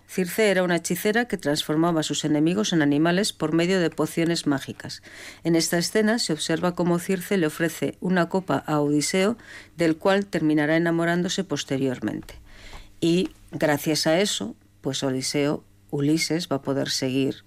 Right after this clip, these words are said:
su viaje hacia, hacia Ítaca. Y este personaje, el personaje de Circe y la actualización, la han ele-, eh, la ha elegido otro grupo,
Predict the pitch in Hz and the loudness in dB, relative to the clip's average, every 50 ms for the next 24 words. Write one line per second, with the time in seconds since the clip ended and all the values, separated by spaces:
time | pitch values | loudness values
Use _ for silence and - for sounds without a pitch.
0 | - - - - - - 165 151 151 139 131 135 - - 151 147 - - 131 117 | -20 -12 -8 -8 -2 0 0 2 4 2 2 0 0 0 -2 -2 0 -2 -2 0
1 | 107 104 - - - - - 143 139 - - 123 143 170 165 - - 113 - - | 0 -2 -4 -6 -8 -4 -4 -4 -2 -2 -2 0 2 2 0 0 -2 -6 -6 -6
2 | - - - - - - - - - - - - 196 220 - 262 240 - 226 226 | -18 -20 -20 -20 -20 -16 -14 -14 -14 -8 0 2 2 2 4 2 2 2 0 0
3 | - - 220 233 247 233 - 208 170 - 160 - - 170 170 180 - 208 208 202 | 0 0 0 0 0 0 0 -2 -2 0 -4 0 0 0 0 0 0 2 2 4
4 | 202 196 190 - - 247 247 233 - - 160 - - 156 151 147 143 143 - - | 2 2 0 -2 -4 -4 -4 -4 -4 -2 -2 -2 0 2 2 2 0 -2 -2 -2
5 | 147 143 147 143 - - 143 - - 208 220 226 233 - - - - - - _ | 0 0 0 0 0 -2 -4 -4 0 0 0 0 0 -4 -10 -18 -18 -20 -6 _
6 | 165 185 196 214 214 220 214 208 - - - 175 165 160 156 156 165 160 165 160 | 2 2 4 4 4 4 4 2 0 0 0 2 2 4 4 4 4 4 4 4
7 | 170 185 196 - - 180 196 196 196 190 180 - - 214 196 208 208 202 - - | 4 2 2 0 0 0 2 2 2 0 -2 0 -2 0 2 2 0 0 0 0
8 | 190 208 202 - 180 180 165 185 190 220 214 - - 185 196 240 285 | -2 -2 0 0 -2 -2 0 0 0 -2 -2 -2 -2 -2 -2 -2 -4